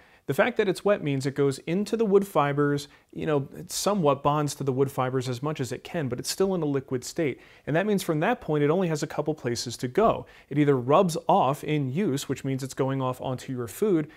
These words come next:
or it comes off during some sort of a cleaning. And because the oil is always in a liquid state, it's gonna do that process more readily, which means you're going to have to reapply it a lot more often. Another aspect we need to consider about these oils is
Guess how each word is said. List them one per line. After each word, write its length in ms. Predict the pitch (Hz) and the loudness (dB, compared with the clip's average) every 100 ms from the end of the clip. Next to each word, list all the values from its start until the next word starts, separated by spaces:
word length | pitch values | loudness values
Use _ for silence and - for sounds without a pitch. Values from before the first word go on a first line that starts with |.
| - | -4
or 160 | - 202 | 8 8
it 80 | 196 | 8
comes 260 | - 170 | -2 -2
off 180 | 160 156 | 0 0
during 320 | 160 151 143 | -2 -2 -2
some 180 | 139 139 | -4 -6
sort 180 | 131 131 | -2 -4
of 60 | 117 | -4
a 60 | |
cleaning. 540 | - - 175 135 101 - | -10 -6 -2 -2 -6 -8
And 100 | 135 | -4
because 420 | 147 - 240 185 | -2 2 2 2
the 300 | 160 160 147 160 | 2 4 4 4
oil 260 | 160 160 | 4 4
is 100 | 143 | 2
always 220 | 147 143 135 | 0 -2 -2
in 80 | |
a 60 | 127 | -4
liquid 300 | 131 131 123 | -4 -6 -6
state, 300 | - 180 165 | -2 0 0
it's 120 | 147 | -2
gonna 200 | - 175 | -4 -2
do 280 | 139 190 220 | -2 -2 0
that 220 | 180 180 | 0 0
process 500 | - 170 156 156 151 | -4 -4 -2 -4 -4
more 240 | 143 147 127 | -2 0 0
readily, 480 | 123 160 135 113 - - - | 0 0 0 -2 -10 -14 -6
which 160 | 147 | -2
means 160 | 180 165 | 0 0
you're 80 | 151 | 0
going 240 | 151 156 | -2 -2
to 100 | 151 | -2
have 160 | 143 143 | -4 -4
to 80 | 135 | -4
reapply 580 | 135 131 - - 180 131 | -2 -4 -6 -2 0 2
it 180 | 127 - | 0 0
a 80 | |
lot 360 | 139 143 139 - | 0 2 0 0
more 360 | 135 127 120 127 | -2 -2 -2 -2
often. 440 | 113 - - 127 - | -2 -6 -14 -14 -6
Another 320 | 135 160 185 | 0 4 4
aspect 400 | 202 190 190 185 | 4 2 2 2
we 100 | 175 | 0
need 140 | 180 175 | -2 -2
to 80 | |
consider 440 | 170 147 - 220 151 | -4 -4 0 4 4
about 260 | 135 226 | 4 0
these 200 | 165 143 | 0 -2
oils 320 | 135 131 139 147 | 0 0 0 -2
is 360 | 135 123 120 | -4 -4 -6